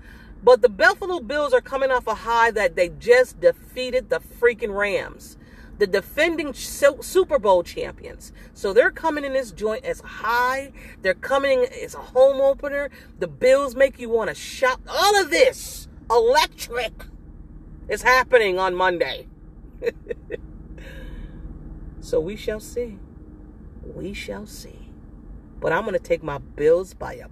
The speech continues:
billion. The score, I don't know. I said it the last episode,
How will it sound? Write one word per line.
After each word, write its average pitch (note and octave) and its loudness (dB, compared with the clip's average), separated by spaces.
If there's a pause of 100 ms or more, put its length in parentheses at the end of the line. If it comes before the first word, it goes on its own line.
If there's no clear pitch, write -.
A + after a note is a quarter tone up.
(380)
billion. - -8 (1700)
The F3+ 0
score, B3+ 4
I C#4+ -6
don't G4 -4
know. A#3+ -6 (160)
I G3+ -10
said A3 -6
it G#3+ -6 (160)
the F3+ 0
last F#3 -2
episode, F3 -2